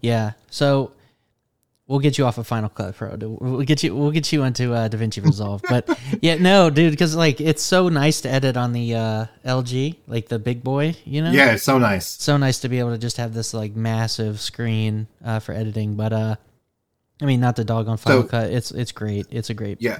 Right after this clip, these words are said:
Speaker 1: program.
Speaker 2: Oh, it's fantastic. It's
Speaker 1: Uh,
Speaker 2: fantastic. It's just, it's just for someone like, uh, Eric and myself who are not, who, who are platform agnostic, I guess you can say.
Speaker 1: Yep.
Speaker 2: Uh, that's where the challenge comes in for us.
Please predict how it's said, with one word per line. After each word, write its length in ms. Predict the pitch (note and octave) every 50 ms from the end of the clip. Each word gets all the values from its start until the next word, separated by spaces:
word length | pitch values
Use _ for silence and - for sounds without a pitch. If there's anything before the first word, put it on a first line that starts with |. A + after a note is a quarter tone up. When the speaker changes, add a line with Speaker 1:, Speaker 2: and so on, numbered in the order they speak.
| - _
Speaker 1:
program. 480 | - A#2 G#2+ G2+ G#2 G#2 G#2 G2+ A2 - _ _ _ _ _
Speaker 2:
Oh, 140 | - A3 E3+
it's 100 | C#3 C3
fantastic. 520 | - D3+ C3 - D3+ C3+ A#2 - - G#2+ G#2+
It's 100 | G2+ -
Speaker 1:
Uh, 40 |
Speaker 2:
fantastic. 480 | B2+ A2+ G2+ B2+ A2+ G2 - - G2 E2+
It's 100 | G#2+ G2
just, 160 | - B2 G2+ - _ _ _ _ _ _ _ _ _ _ _ _ _ _
it's 140 | C#3 C3 -
just 180 | D#3 C#3 -
for 80 | - C#3
someone 420 | C3 - D#3 D3 D3 D3+ D3+ C#3+
like, 480 | C#3 C3+ B2+ A#2+ A#2+ A#2 - - - B2 - - _
uh, 200 | G#2 G#2+ G2+ F#2+ G2
Eric 220 | G#2 A2+ A2+ A2+
and 60 | A2 G2+
myself 400 | G2+ G2 - - G2+ F#2+ F2+ -
who 160 | A2 G2+ G2+
are 140 | G2+ G2 F#2+
not, 480 | F#2 F#2+ G2 F#2+ G2 G2+ G2 F#2+ - -
who, 280 | - - - G#2+ A2 A#2
who 100 | G#2+ A#2
are 80 | A2+ G2
platform 380 | - C3+ A#2+ - C#3+ B2+ B2
agnostic, 520 | G#2 F#2+ F#2 F#2+ F#2 F#2 - - F#2 E2 -
I 60 | F2
guess 280 | E2 F#2 F2 E2+ -
you 60 | F#2 D#2+
can 140 | F2+ F2+
say. 320 | E2 - F#2+ F2 E2+ E2 D#2+ _
Speaker 1:
Yep. 180 | - A2 A2 A2 - _ _ _ _ _
Speaker 2:
Uh, 440 | - G2 G2 F#2+ F#2+ F2+ F2 E2+ F2 E2 D2+ - F#2+ G#2 G#2
that's 340 | G2+ G2+ A2+ A2+ A#2 A2+ -
where 100 | A#2 G2+
the 60 | F#2
challenge 320 | F2+ - G2 F2+ F2 E2+ -
comes 160 | F#2+ E2+ E2
in 100 | E2+ E2
for 160 | - F#2+ F2
us. 260 | E2 D#2 - - -